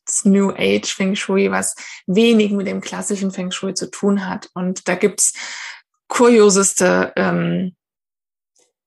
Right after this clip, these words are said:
ja, Rituale, die man machen soll. Oder ich hab mal, mich hat mal einer gefragt, ob irgendwie mit dem Klodeckel offen oder geschlossen. Wenn er offen ist, dann fließt das Geld weg. Also da gibt's ganz viel, was ich auch nicht <laughs> bestätigen kann. Es ist natürlich trotzdem schön, den Klodeckel unten zu lassen, aber, ähm,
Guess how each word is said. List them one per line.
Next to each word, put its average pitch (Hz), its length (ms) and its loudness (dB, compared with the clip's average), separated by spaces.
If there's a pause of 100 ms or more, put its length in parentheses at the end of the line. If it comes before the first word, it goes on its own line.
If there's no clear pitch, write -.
(320)
ja, 175 400 -2 (180)
Rituale, 202 1000 2
die 214 100 2
man 202 140 4
machen 208 300 2
soll. 202 300 -2
Oder 185 140 -6
ich 180 140 -8
hab - 80 -12
mal, 190 100 -2
mich 185 160 -6
hat 190 120 -10
mal 190 120 -4
einer 190 220 -4
gefragt, 196 380 -10
ob - 120 -8
irgendwie 196 280 -2
mit 190 120 0
dem 190 140 -4 (140)
Klodeckel 202 600 0
offen 202 300 -6
oder 185 180 -2
geschlossen. 202 540 -4
Wenn 185 100 -2
er 185 200 -4
offen 202 260 -8
ist, 180 160 -10
dann 185 180 -4
fließt - 300 -8
das - 160 -10
Geld 202 300 0
weg. 185 200 -2 (480)
Also 190 140 -2
da 190 40 -2
gibt's 202 200 -6
ganz 202 260 0
viel, 226 140 2
was 196 140 -2
ich - 140 -6
auch 202 80 -6
nicht 233 220 0
<laughs> - 0 -
bestätigen 220 640 -2
kann. 220 320 -4 (680)
Es 202 100 -4
ist 202 40 -2
natürlich 185 260 -2
trotzdem 196 320 -6
schön, 190 220 -6
den 180 120 -8
Klodeckel 185 460 -8
unten 240 280 -10
zu 196 100 -6
lassen, 196 320 -2
aber, 185 440 -2
ähm, 190 280 -4